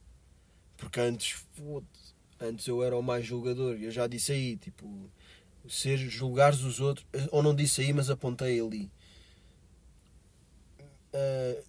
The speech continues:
julgares os outros faz com que, aliás, tu julgas-te tanto a ti que faz com que julgues os outros. E eu fa-, e eu faço bué isso.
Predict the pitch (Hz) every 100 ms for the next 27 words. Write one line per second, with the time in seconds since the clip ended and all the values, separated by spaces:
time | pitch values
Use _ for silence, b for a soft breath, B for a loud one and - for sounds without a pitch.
0 | - 127 135 127 151 139 139 117 139 -
1 | - 135 - 135 120 - - - - -
2 | - - 143 147 104 - 139 123 180 185
3 | - - 147 135 139 - 131 156 - -
4 | - 143 135 143 120 113 143 151 131 139
5 | 110 120 101 110 - - b b b b
6 | b b b - - - - - - -
7 | - - - - 117 127 - 131 101 127
8 | 127 - - - 123 117 101 - -